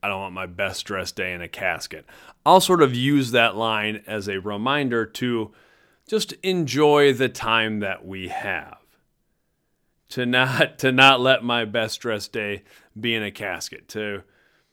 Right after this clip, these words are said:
to sort of suck the marrow out of life and, and live things up. And not to be,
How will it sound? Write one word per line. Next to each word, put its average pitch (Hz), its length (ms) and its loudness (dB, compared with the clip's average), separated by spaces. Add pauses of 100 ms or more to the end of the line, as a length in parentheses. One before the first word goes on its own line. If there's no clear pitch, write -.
(1200)
to 165 100 -6
sort 180 280 2
of 151 220 2 (320)
suck - 380 -4
the 156 240 0
marrow 143 540 6
out 131 180 6
of 120 220 0
life 113 520 0
and, 110 380 -8
and 117 300 -6
live 120 340 -2
things 120 460 -4
up. 104 260 -4
And 190 300 -8 (480)
not 196 320 -4
to 170 100 -2
be, 147 520 2